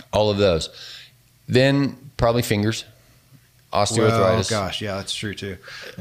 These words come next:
Speaker 2: Yeah.
Speaker 1: Um, and, and, and rheumatoid arth-, arthritis would be a different thing. Gout would be a different thing. So there would be other more meta-,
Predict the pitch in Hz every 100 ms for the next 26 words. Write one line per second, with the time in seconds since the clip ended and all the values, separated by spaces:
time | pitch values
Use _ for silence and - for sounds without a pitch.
0 | - - 110 90 - 95 90 87 92 78
1 | - _ - 107 104 95 92 87 - -
2 | - 101 104 - - 101 90 - - -
3 | 104 123 127 135 120 113 110 110 - 98
4 | 101 - 101 98 101 92 95 95 92 85
5 | 95 78 80 90 87 92 90 87 78 69
6 | 92 90 82 101 98 92 - - - -
7 | 117 117 107 107 110 113 120 117 92 104
8 | 107 107 104 104 90